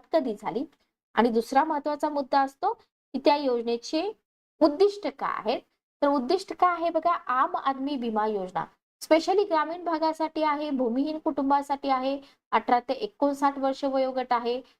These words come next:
रोजगार करणारा जो कुटुंब प्रमुख आहे ना, किंवा कुटुंबातील, अ, मिळवता व्यक्ती आहे, त्याला विमा संरक्षण पुरवणं. ओके, हे आहे याचं ध्येय, आम आदमी विमा योजना.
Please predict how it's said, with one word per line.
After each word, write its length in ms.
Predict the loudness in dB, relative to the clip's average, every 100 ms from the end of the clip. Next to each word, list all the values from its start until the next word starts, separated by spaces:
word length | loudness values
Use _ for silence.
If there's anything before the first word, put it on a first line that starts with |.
| _ 2
रोजगार 500 | 4 4 2 0 0
करणारा 500 | -2 -2 0 -2 -2
जो 160 | -2
कुटुंब 440 | -2 -4 -2 2 0
प्रमुख 420 | 2 -2 0 -2
आहे 200 | 0 0
ना, 180 | -2 -6 _ _ _
किंवा 180 | 2 2
कुटुंबातील, 640 | 0 0 2 0 -2 -8 -2
अ, 220 | 2 2
मिळवता 560 | 0 0 0 0 0 0
व्यक्ती 360 | 0 -4 -4 -2
आहे, 200 | -2 -2
त्याला 220 | 0 0
विमा 340 | 0 0 0
संरक्षण 520 | -2 -4 -4 -4 -2 -2 -4 _ _ _
पुरवणं. 360 | 4 6 2 -6 _ _ _ _ _ -4
ओके, 180 | 2 2 2 _ _ 2
हे 60 | 2
आहे 240 | 2 -2
याचं 280 | -2 -2 0
ध्येय, 240 | 0 -2 -4 0
आम 260 | 0 0 -2
आदमी 400 | -6 -6 -4 0
विमा 320 | 0 0 0
योजना. 400 | 2 2 -2